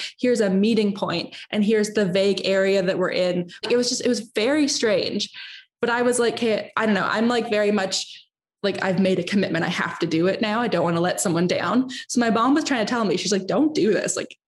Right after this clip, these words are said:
do not," like, and my gut as well. Like, I think she and my gut were, like, aligned there being like, "What? Like,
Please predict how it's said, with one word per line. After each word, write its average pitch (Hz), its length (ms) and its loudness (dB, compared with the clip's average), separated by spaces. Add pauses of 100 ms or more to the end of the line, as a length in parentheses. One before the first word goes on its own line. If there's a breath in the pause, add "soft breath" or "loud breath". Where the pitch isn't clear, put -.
(400)
do 220 180 4
not," 190 200 2
like, 185 200 0 (360 loud breath)
and 226 120 2
my 226 140 4
gut 254 260 2
as 208 160 2
well. 220 140 2
Like, 160 140 0
I 175 60 0
think 247 200 0
she 226 220 0
and 214 100 2
my 180 100 2
gut 180 300 0
were, 180 80 4
like, 180 320 -2 (160)
aligned 185 540 2
there - 260 -2
being 180 320 0
like, 180 240 0 (100)
"What? 214 340 -2
Like, 185 280 -2